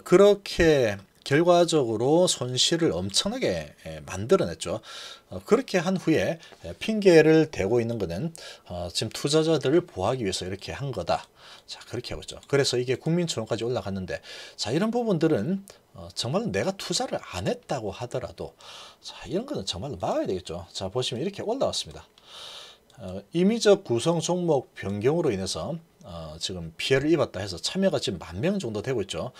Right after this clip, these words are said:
이거는, 예, 내가 투자를 안 했어도, 어, 정말로 이거 개인 투자자 입장에서 이런 거는 청원을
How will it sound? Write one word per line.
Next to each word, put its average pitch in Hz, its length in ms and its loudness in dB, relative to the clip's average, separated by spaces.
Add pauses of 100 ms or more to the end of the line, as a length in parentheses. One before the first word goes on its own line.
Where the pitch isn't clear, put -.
(500)
이거는, 208 460 -4 (460)
예, 95 180 -10
내가 113 320 0
투자를 220 420 -4
안 87 140 -2
했어도, 123 480 -2 (460)
어, 95 160 -8
정말로 220 500 0
이거 190 460 6
개인 190 320 2
투자자 202 360 -2
입장에서 131 380 -2
이런 190 220 -4
거는 98 180 -4
청원을 143 560 -2